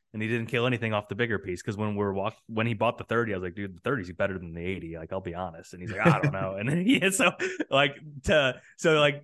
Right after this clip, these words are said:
there's a perfect illustration of it. Thirty acres versus eighty, you would think, "Oh man, I want the eighty because it's bigger."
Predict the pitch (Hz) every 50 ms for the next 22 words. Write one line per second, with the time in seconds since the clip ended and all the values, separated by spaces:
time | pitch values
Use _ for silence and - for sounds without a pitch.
0 | - 151 135 135 151 160 175 180 185 147 139 139 131 135 127 113 117 120 117 117
1 | - - 107 107 107 - - 110 104 101 104 110 - - 120 120 117 110 110 113
2 | 113 - 117 104 110 107 104 101 101 107 127 120 107 107 107 104 101 107 104 101
3 | 98 104 104 95 - - 87 92 90 101 104 104 95 95 98 101 90 - 95 95
4 | 113 123 113 107 101 95 - 98 92 92 87 - 110 98 98 87 80